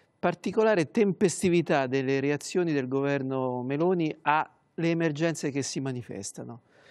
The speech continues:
Se ci fosse un tasso di reattività, si potesse misurare un tasso di reattività, io credo che il governo Meloni sarebbe in testa, diciamo, nelle, nella storia dell'intera, eh, Repubblica. Questo però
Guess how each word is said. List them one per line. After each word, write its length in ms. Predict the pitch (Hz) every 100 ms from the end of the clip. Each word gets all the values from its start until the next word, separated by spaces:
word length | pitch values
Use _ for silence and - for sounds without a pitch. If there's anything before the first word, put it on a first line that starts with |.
| - -
Se 180 | 175
ci 160 | 170 -
fosse 400 | 208 208 - 180
un 300 | 160 156 143
tasso 400 | 196 175 - 165
di 180 | 139 151
reattività, 880 | 160 156 - 160 156 - 160 117 - _ _ _
si 140 | -
potesse 320 | - 180 - 165
misurare 460 | 170 165 160 135
un 60 | 127
tasso 260 | 185 -
di 80 | 165
reattività, 640 | 156 147 160 160 202 208
io 120 | 202 180
credo 400 | 196 185 170 156 - - -
che 140 | 180
il 80 | 165
governo 320 | 170 185 180
Meloni 260 | 185 208 170
sarebbe 380 | 170 160 151 170
in 80 |
testa, 400 | 160 160 - 147
diciamo, 340 | 135 127 147 139
nelle, 320 | 143 143 147
nella 300 | 143 151 151
storia 320 | - 165 156
dell'intera, 580 | 143 135 127 139 135 123 _ _ _ _ -
eh, 480 | - - - - - - - - - - -
Repubblica. 760 | 180 170 147 127 104 120 - 110 _ - - _ _ _
Questo 360 | 254 277 240
però 400 | 190 180 196 220